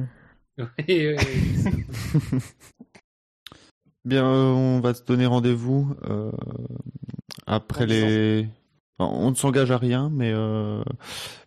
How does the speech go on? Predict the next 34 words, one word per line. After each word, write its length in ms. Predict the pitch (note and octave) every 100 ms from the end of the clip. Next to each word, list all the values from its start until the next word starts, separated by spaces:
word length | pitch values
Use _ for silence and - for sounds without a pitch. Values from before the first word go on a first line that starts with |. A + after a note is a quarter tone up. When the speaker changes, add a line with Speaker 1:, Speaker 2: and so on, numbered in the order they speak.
| _
Speaker 3:
peut-être 360 | - G#2+ -
entre 300 | A2 C#3+ -
les 220 | C3 B2+ B2
essais 480 | B2 - C3 C3 -
et 200 | A2 G2+
après 340 | G#2 - A#2+
les 220 | A#2 A2+
essais, 360 | A2 - A#2 C#3 E3 _ - _ _ _ _ -
pour, 240 | - G2+
euh, 160 | G2 G2
pour 220 | - G2
revenir 460 | - G#2+ A2 A2+ G#2+
sur, 260 | - G#2
euh, 180 | G#2 F#2+
sur 260 | G#2 - G2+
ceci 340 | - G2+ -
justement, 560 | A2+ G#2 G2+ G2 A2 B2 -
et, 200 | G#2+ A2+
euh, 320 | G#2 F#2 F#2+ - - - - - -
et 80 | G#2
pour 260 | - -
sûr, 360 | - - A2+ G#2
euh, 360 | F#2+ F#2 F#2 -
élire 460 | - G#2 A2+ G#2+ G2+
Miss 200 | G#2 -
Monoplace 540 | G#2+ G2+ - G#2+ -
une 80 | G2+
fois 160 | - G#2+
qu'on 140 | G#2
aura 180 | G2 G2
vu, 260 | G2 G#2+
euh, 140 | G2+ G2 - - - - - _ _ _ _
toutes 160 | - G#2+
ces 560 | - G#2 G#2 G2+ G2+